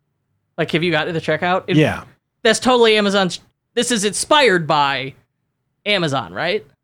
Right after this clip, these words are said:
Speaker 1: It feels like it.
Speaker 2: I couldn't tell you.
Speaker 1: I think it is. Uh,
Speaker 2: It's a good site.
Speaker 1: It
Speaker 2: It's
Speaker 1: is
Speaker 2: a
Speaker 1: a good
Speaker 2: really
Speaker 1: site.
Speaker 2: well done, clean, easy site. They're not doing anything crazy. They're just presenting you with the stuff. Great imagery. I think that's,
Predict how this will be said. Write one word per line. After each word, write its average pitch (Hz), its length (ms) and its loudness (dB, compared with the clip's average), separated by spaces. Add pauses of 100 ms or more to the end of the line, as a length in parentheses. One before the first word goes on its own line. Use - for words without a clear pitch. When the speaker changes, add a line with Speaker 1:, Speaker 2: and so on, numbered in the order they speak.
(280)
Speaker 1:
It 190 100 -10
feels 208 300 -2
like 123 200 -10
it. 139 160 -6
Speaker 2:
I 113 140 0
couldn't 90 280 -6
tell 85 200 -8
you. 82 140 -8 (640)
Speaker 1:
I 170 180 0
think - 180 -14
it - 60 -20
is. - 200 -20 (1200)
Uh, 127 580 -6 (360)
Speaker 2:
It's 190 180 4
a - 40 2
good 202 240 4
site. 117 340 0 (260)
Speaker 1:
It 143 60 4
Speaker 2:
It's - 120 4
Speaker 1:
is - 20 4
Speaker 2:
a 151 40 6
Speaker 1:
a 143 40 6
good 156 60 6
Speaker 2:
really 170 180 6
Speaker 1:
site. 139 80 4
Speaker 2:
well 135 140 4
done, 120 220 2
clean, 123 360 0
easy 110 320 4
site. 101 360 2
They're 104 100 -2
not 113 180 0
doing 127 160 2
anything 120 300 -2
crazy. 101 400 -2
They're 95 100 -2
just 107 200 0
presenting 101 440 4
you 107 60 4
with 104 100 2
the 107 80 0
stuff. - 460 2 (260)
Great 113 280 4
imagery. 87 560 -4
I 127 100 2
think 156 180 4
that's, 139 240 4